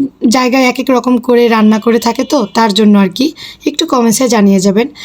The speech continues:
আর আমার রান্নাটাও ঠিকঠাক আছে কি না, কারণ আমার সিম্পল লাইফস্টাইল, তো আমি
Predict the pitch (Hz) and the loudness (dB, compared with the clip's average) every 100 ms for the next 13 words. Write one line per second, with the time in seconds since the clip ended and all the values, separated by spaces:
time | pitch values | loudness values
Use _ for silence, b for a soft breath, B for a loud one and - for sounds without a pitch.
0 | B - 226 226 247 254 233 240 247 269 | B -4 0 0 2 2 2 2 0 0
1 | 254 262 - 269 247 214 247 240 226 214 | -2 -4 -4 -4 -2 -2 -2 -2 0 2
2 | 226 B B - 311 320 311 311 302 285 | 0 B B -2 0 2 2 2 0 -2
3 | 311 294 311 302 262 247 262 - 269 247 | -2 0 0 0 0 0 -2 -2 0 0
4 | 247 B B B - 262 254 254 | -2 B B B 0 2 2 2